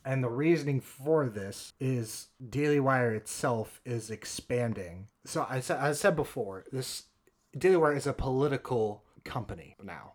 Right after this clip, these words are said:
but new, news media outlet. But this movie did not actually have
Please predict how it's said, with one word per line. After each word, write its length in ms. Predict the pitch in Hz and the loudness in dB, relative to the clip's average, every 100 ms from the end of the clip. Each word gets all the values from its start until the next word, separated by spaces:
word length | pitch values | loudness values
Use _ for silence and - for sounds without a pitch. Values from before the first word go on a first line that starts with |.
| _ | _
but 460 | - 139 131 - - | -2 0 -2 -8 -12
new, 280 | 135 117 127 | -6 -4 -4
news 520 | 131 131 123 123 120 120 | -2 0 0 -2 -6 -4
media 320 | 120 113 107 | -2 -2 -4
outlet. 380 | 107 110 110 - _ _ | -6 -8 -12 -18 _ _
But 140 | 135 | -2
this 220 | 196 202 180 | 2 2 4
movie 240 | 175 139 | 4 4
did 160 | 123 123 | 0 4
not 240 | 160 196 | 6 6
actually 320 | 160 - 143 | 2 -2 -4
have 540 | - 160 131 - - | 0 2 2 -2 -8